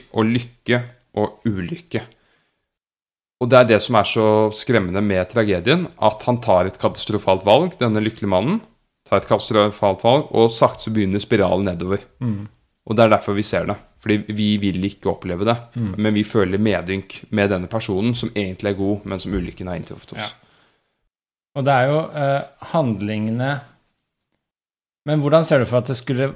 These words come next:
Speaker 2: foregå på annet vis? Hvis du har et teaterstykke foran deg, eller en diktning, en eller annen form for diktning foran deg,
Speaker 1: Mm.
Speaker 2: og så skal du vise lykke, ulykke, sånn at vi kan vekke medynk, for eksempel, eller skrekk, så må du jo vise det med handling. Altså hvis du tenker på,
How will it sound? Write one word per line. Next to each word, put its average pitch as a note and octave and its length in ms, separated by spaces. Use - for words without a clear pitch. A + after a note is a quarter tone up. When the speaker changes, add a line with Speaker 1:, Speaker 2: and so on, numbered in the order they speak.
Speaker 2:
foregå G#2 440
på - 80
annet G#2+ 260
vis? B2+ 440
Hvis A#2+ 160
du E3 60
har D3 100
et A#2 100
teaterstykke A2 560
foran G#2 220
deg, C3 220
eller A#2 340
en A2+ 160
diktning, G#2 560
en D3+ 160
eller D#3 60
annen D3+ 120
form B2 140
for B2+ 100
diktning A#2+ 360
foran G2+ 200
deg, D3+ 180
Speaker 1:
Mm. A2 240
Speaker 2:
og A#2 80
så A#2+ 80
skal C3 160
du C#3 80
vise A#2+ 600
lykke, B2+ 280
ulykke, F#2 320
sånn A#2 200
at A2+ 40
vi A2+ 80
kan B2 180
vekke A#2 320
medynk, G2+ 580
for - 120
eksempel, G2+ 360
eller G#2+ 120
skrekk, - 440
så C3+ 100
må A#2 140
du C#3 80
jo D#3 60
vise D3 420
det A2 100
med A#2+ 240
handling. C3 460
Altså C#3+ 180
hvis C3+ 100
du D#3 80
tenker B2 160
på, C3+ 200